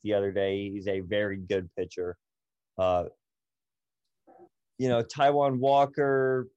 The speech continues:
m-, maybe Sandy Alcantara. Uh, there's a couple names that I think could, could, could reasonably get in for N L pitchers. Oh, uh, Freddie Peralta,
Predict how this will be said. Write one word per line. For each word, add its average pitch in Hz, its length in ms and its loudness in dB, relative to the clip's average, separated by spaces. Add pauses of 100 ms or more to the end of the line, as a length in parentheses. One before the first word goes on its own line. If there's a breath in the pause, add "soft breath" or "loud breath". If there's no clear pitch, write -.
(240)
m-, 123 200 -4 (380)
maybe 127 400 -2
Sandy 123 500 -6
Alcantara. 113 1040 -2 (600)
Uh, 92 400 -4 (920)
there's 151 200 -2
a 151 60 -10
couple 135 340 -2
names 110 460 -8
that 101 420 -4
I 101 100 -2
think 107 380 -10
could, 98 280 -6 (220)
could, 104 260 -4
could 104 300 -6
reasonably 98 680 -8 (120)
get 101 160 -4
in 92 260 -8 (120)
for 98 240 -8
N 95 120 -8
L 95 240 -8
pitchers. 98 460 -12
Oh, 104 320 0 (100)
uh, 92 300 0 (960)
Freddie 135 240 -2
Peralta, 120 880 0